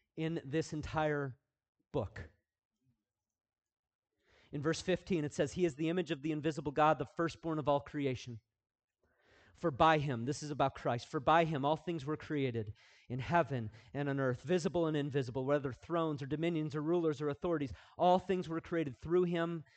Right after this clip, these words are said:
and for him. He is before all things,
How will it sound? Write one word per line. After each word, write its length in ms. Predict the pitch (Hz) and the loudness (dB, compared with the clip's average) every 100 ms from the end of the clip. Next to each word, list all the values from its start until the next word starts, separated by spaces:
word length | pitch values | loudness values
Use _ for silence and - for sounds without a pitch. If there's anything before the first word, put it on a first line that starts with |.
| _ _ _ _ 107 | _ _ _ _ -10
and 120 | 113 | -10
for 280 | - 139 131 | -4 -2 0
him. 260 | 117 104 92 - _ _ _ _ _ _ _ _ _ _ _ _ _ - | -2 -6 -10 -18 _ _ _ _ _ _ _ _ _ _ _ _ _ -8
He 140 | 127 | -6
is 80 | 123 | -4
before 380 | 139 - 160 143 | -6 -2 2 4
all 120 | 127 | 4
things, 520 | - 117 107 - | 0 -4 -6 -10